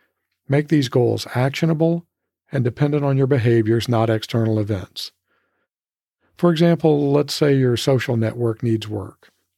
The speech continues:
Your goal could be to contact five people in the next week, or to start Jordan Harbinger's six-minute networking course.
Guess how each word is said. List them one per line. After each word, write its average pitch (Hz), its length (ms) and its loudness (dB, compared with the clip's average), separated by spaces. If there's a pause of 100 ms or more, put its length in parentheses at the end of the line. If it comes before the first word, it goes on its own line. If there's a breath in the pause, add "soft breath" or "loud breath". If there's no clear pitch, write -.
(440)
Your 143 200 2
goal 143 320 2
could 139 180 -4
be 123 160 0
to 127 100 0
contact 123 580 -2
five 117 400 -2
people 160 320 -2
in 113 60 -2
the 117 60 0
next 120 280 -4
week, 135 380 -4 (420)
or 165 200 0
to 170 100 0
start 143 360 -2
Jordan 127 320 0
Harbinger's 120 540 0
six-minute 123 500 -2
networking 117 540 -4
course. - 440 -12